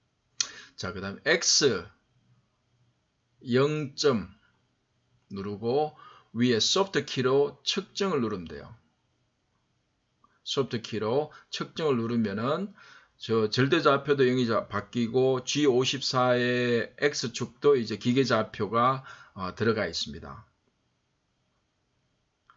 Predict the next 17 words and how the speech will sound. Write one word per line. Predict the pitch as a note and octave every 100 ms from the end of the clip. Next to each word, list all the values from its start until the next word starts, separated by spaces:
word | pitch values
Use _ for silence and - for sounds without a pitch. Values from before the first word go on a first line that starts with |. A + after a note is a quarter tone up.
| _ _ _ _ -
어, | - D#2+ A#2+ -
그래서, | G2 F#2+ G#2 A#2 D3 D3 - -
어, | - F2+ F2
이렇게 | F2 A2+ A#2 B2+
하면은 | A2 G2+ A#2 C3 C3+ -
X축의 | B2+ B2 A#2+ G2+ - G2 A#2 C#3 C#3 _
공작 | A2 G#2+ A2+ G#2+
원점 | G#2 A2+ G#2+
좌표는 | F#2+ F#2+ - A2+ A#2 A2+
끝이 | - - A2+
났습니다. | G2 - G2+ D#2+ D#2 C2+ - _ _ _ _ _ _ _ -
Y하고 | A2+ D#3 F3+ D3+ C3 B2 C3+ D3+ D#3 D3
Z | C3+ C3+ C3
좌표도 | G#2 F#2+ - G2 A#2 -
똑같이 | E3+ E3+ E3 -
하면 | C#3+ F#2
됩니다. | C#2 C2 - -